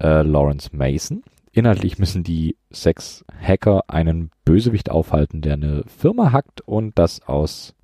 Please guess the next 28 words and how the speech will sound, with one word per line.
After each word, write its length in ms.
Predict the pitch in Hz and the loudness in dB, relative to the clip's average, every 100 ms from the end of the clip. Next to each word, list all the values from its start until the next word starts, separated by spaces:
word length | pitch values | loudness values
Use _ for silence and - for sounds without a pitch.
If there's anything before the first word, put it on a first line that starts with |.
| _ | _
den 100 | 104 | -2
eigenen 340 | - 117 - 92 | 0 -4 -6 -8
Reihen. 340 | 107 55 - _ _ _ _ _ _ _ | -8 -10 -14 _ _ _ _ _ _ _
Hackerfilme 500 | 117 - - 127 104 | 0 2 2 2 4
haben 180 | 98 98 | 2 0
Keyboards, 540 | - 113 139 - - | -2 2 2 0 -8
und 240 | - 120 - | -10 -10 -2
zwar 240 | 113 - | 0 0
einige. 300 | 135 127 - - _ _ _ - | -4 -4 -8 -12 _ _ _ 0
Allerdings 380 | 87 95 90 | 2 2 0
sind 160 | - 80 | -4 -2
hier 100 | 87 | 0
die 100 | 80 | 2
meisten 440 | 69 76 - 87 | 2 0 0 -8
von 400 | 80 - 73 73 - | -6 -4 -4 -4 -4
Laptops 580 | 71 76 - 123 - - | 0 0 2 -2 -2 -4
wie 300 | 71 67 65 - _ | -2 0 -2 -8 _
Powerbooks 520 | - 76 92 87 - | 0 2 4 2 -2
und 120 | 78 - | -6 -4
irgendwelchen 480 | 78 73 67 73 | -4 -2 -2 -4
D-I-Y-Laptops. 1040 | - - 65 60 78 78 65 - 107 - - _ _ _ _ _ | -6 -4 -4 -2 -2 -2 -4 -2 -4 -4 -16 _ _ _ _ _
Zwei 320 | - - 90 - | -8 -2 0 0
Tastaturen 760 | 226 196 170 - 139 135 123 | -2 -2 -4 -2 0 0 0
gibt's 300 | - 117 - | -2 -4 -2
aber 220 | - 90 | 0 2
hier 180 | 87 90 | 2 0
zu 140 | - 85 | -4 -2
sehen. 340 | 78 82 | 0 0